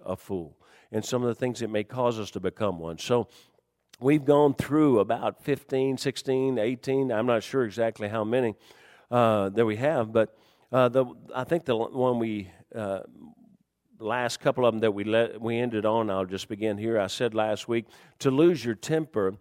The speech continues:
is to act like a fool." Uh, Proverbs fourteen seventeen. If you look at Proverbs fourteen seventeen, and, uh, this is not an easy one for me because this is something I've battled my entire life and something I've really, you know, I'd love to say I've mastered, but you don't master it, I'm afraid. But,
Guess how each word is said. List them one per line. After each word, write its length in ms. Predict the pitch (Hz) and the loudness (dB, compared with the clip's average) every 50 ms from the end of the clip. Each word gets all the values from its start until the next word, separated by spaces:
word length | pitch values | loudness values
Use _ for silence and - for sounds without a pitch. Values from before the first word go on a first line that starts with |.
| _ _ _ _ _ - | _ _ _ _ _ -4
is 240 | 117 117 113 - - | -4 -4 -4 -4 -4
to 240 | 117 104 - - | -8 -8 -8 -8
act 320 | - 123 123 120 - _ _ _ | -12 -10 -10 -12 -12 _ _ _
like 260 | - 113 110 110 - - | -4 -2 -2 -2 -2 -4
a 80 | 107 | -8
fool." 560 | - - - 143 135 113 92 82 76 76 - _ _ _ _ _ _ - | -6 -4 0 2 2 2 0 -2 -6 -12 -16 _ _ _ _ _ _ -6
Uh, 140 | 110 107 98 | -4 -4 -2
Proverbs 460 | - 131 127 127 127 135 127 113 - | 2 2 2 4 4 4 2 0 0
fourteen 480 | - - 147 147 143 - - 151 139 120 | -6 -4 -4 -4 -4 -4 -4 -4 -4 -4
seventeen. 480 | - - 147 139 123 107 92 107 95 | -2 -2 -2 -2 -2 -4 -4 -4 -4
If 80 | 92 85 | -4 -4
you 80 | 98 110 | -2 -2
look 100 | 127 120 | -2 -2
at 80 | - | -4
Proverbs 400 | - 131 127 131 123 117 104 - | -8 -6 -6 -6 -6 -8 -10 -8
fourteen 420 | - - 123 120 - - 131 123 110 | -8 -6 -6 -6 -6 -6 -6 -6 -4
seventeen, 640 | - - 135 135 127 107 92 - 95 92 95 101 _ _ - - _ _ _ _ _ - | -4 -2 -2 -2 -2 -4 -6 -4 -4 -4 -4 -6 _ _ -20 -20 _ _ _ _ _ -6
and, 240 | 113 120 123 123 120 | -2 0 0 2 4
uh, 100 | 120 113 | 4 4
this 160 | 113 156 160 | 4 2 -2
is 80 | - 147 | 0 2
not 120 | 147 131 | 2 2
an 100 | 123 120 | 2 2
easy 200 | 127 131 120 117 | 0 -2 0 0
one 200 | 120 120 120 117 | 0 2 2 0
for 160 | 107 - 113 107 | 0 -2 -4 -2
me 180 | 110 131 131 | 0 0 0
because 400 | 110 95 95 87 - 117 107 95 | -2 -4 -6 -4 -2 -4 -2 -2
this 140 | 113 120 107 | -4 -8 -8
is 60 | - | -8
something 300 | - - 117 107 - 107 | -6 -6 -6 -4 -4 -6
I've 200 | 101 98 95 92 | -4 -4 -4 -2
battled 320 | 101 101 104 98 98 95 92 | -2 -2 0 0 -2 -4 -4
my 180 | 92 92 92 | -4 -6 -6
entire 380 | 90 85 113 110 104 101 98 92 | -6 -6 -6 -4 -2 -2 -2 0
life 360 | 95 98 101 101 95 - - | 0 0 0 -2 -4 -4 -8
and 100 | 98 85 | -12 -12
something 380 | - - 107 107 - 107 95 92 | -8 -8 -8 -8 -8 -8 -8 -6
I've 220 | 90 90 87 87 | -6 -8 -8 -10
really, 340 | 95 101 107 104 101 98 - - | -8 -6 -4 -4 -4 -4 -6 -4
you 80 | 107 107 | -4 -2
know, 80 | 104 87 | -2 -2
I'd 80 | 85 | -2
love 200 | 92 98 101 98 | 0 0 -2 -2
to 80 | 95 87 | -2 -8
say 200 | - 107 95 87 | -6 -4 -4 -4
I've 80 | 82 | -2
mastered, 480 | 90 95 98 98 101 - - 98 87 82 | -4 -4 -4 -4 -6 -8 -10 -14 -12 -8
but 220 | 87 87 - - | -8 -8 -8 -8
you 60 | 104 92 | -8 -4
don't 220 | 95 95 95 92 | -4 -4 -4 -4
master 500 | 104 98 98 98 95 - - - 95 90 | -6 -6 -6 -6 -8 -10 -12 -8 -4 -4
it, 100 | 90 87 | -4 -2
I'm 220 | 90 90 87 87 | -4 -6 -6 -8
afraid. 460 | 82 80 - - 110 107 101 95 90 87 | -10 -12 -8 -4 -2 -2 -2 -2 -6 -10
But, 80 | 80 | -16